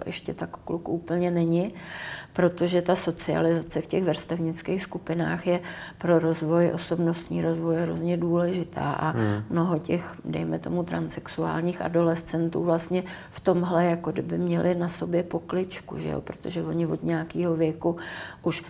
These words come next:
Speaker 1: nemůžou být tam, kde by chtěli být, a tam, kam fyzicky patří, tam jim to nejde.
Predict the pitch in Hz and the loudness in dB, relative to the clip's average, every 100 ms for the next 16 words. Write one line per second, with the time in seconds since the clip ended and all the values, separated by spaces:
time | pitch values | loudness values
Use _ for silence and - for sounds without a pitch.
0 | - 170 156 160 160 165 160 175 185 180 | -2 0 2 0 2 2 4 4 4 0
1 | 185 180 170 175 - 185 180 180 180 180 | 0 0 0 0 -2 0 2 2 4 4
2 | 190 190 - - 170 170 165 170 170 170 | 2 -2 -8 -4 -4 0 0 0 -2 -2
3 | 160 - 160 156 - - 170 170 - - | -2 -4 -4 -4 -6 0 2 2 -4 -8
4 | - 165 165 170 175 165 160 160 147 | -4 0 0 -2 0 0 0 -2 -4